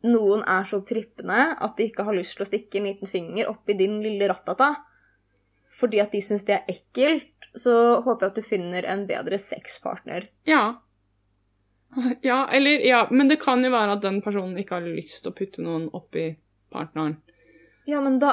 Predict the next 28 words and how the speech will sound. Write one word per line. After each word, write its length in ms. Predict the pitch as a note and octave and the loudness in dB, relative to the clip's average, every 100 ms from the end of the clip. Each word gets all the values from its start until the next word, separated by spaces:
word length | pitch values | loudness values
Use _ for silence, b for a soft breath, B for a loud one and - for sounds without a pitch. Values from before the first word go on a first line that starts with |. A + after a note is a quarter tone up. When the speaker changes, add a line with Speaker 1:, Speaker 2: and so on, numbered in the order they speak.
| A#3+ | 2
Speaker 1:
er 100 | G#3+ | 0
det 80 | B3 | 0
fortsatt 240 | B3 A#3 | 0 -2
muligheten 540 | A#3 A#3 G#3 F#3+ F#3+ A3 | -2 -2 0 -2 -2 0
for, 160 | C4 | 2
OK, 100 | D4 B3 G#3+ G#3 | 4 2 2 4
Speaker 2:
Du 60 | |
kan 100 | F4+ | 4
jo 60 | F4 | 4
putte 140 | D#4 D4+ | 4 4
en 80 | B3 | 4
dildo, 320 | A#3+ A3+ B3 | 4 4 4
da. 80 | A#3 | 4
Speaker 1:
sexleketøy. 420 | A#3+ B3 C#4+ E4+ | 2 2 4 6
Speaker 2:
Ja, 140 | B3+ A3+ A3+ - | 4 2 0 -6
Speaker 1:
Ta 80 | C#4+ | -6
en 60 | C#4+ | -2
dildo, 300 | B3 A#3+ A#3+ | 0 2 2
kjøp 220 | G#3+ - | 2 2
en 0 | |
Speaker 2:
nettopp. 140 | D#4 E4+ | 2 0
Speaker 1:
fuckings 300 | D4 D#4+ - A#3 F#3+ | -2 -4 -4 -4 -4
Vector 520 | F#3+ - - - C4 B3 | -6 -6 -14 -4 0 2
eller 300 | B3 G#3 A3+ | 2 0 -2
en 100 | A3+ | -2
Greedy 500 | - G3 F#3 F3 F3 | -4 -4 -4 -2 -2
Boy. 240 | F3 G#3+ D4+ | 2 2 4
Speaker 2:
Ja. 100 | G3 | 4